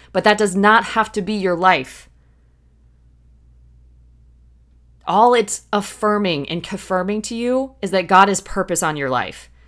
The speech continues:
that you can do hard things, that you are made for them, right? I'm just picturing,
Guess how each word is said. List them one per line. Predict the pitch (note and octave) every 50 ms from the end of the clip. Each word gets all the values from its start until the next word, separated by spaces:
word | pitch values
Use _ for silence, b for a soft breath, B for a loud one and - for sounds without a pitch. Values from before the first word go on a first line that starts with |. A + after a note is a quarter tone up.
| _ _ - -
that | F3+ F3 -
you | A3
can | G3+ - B3 G3+
do | F#3+ G3 G#3 G#3
hard | D3+ - - F#3+ F#3 F#3 F3 F3
things, | - - F#3+ F3+ D#3+ C#3+ B2+ C3+
that | - F3 D#3+ -
you | F#3+ F#3
are | F#3
made | F3+ E3+ D#3+ E3+ F3 F3+ F#3+ F3
for | - - F#3+
them, | D#3+ D3+ C3 G#2 F2 - - - _ _ _ _ _ _ _ _ _ _ _ _ _ _ _ _ _ _ - _ _ _ _ _ _
right? | - E3+ E3+ F3 F#3+ A3 -
I'm | - F3+ F#3
just | F3 F3 -
picturing, | - A3 G3+ - - G3+ F#3+ F3+ F3+ E3+ E3 D#3 -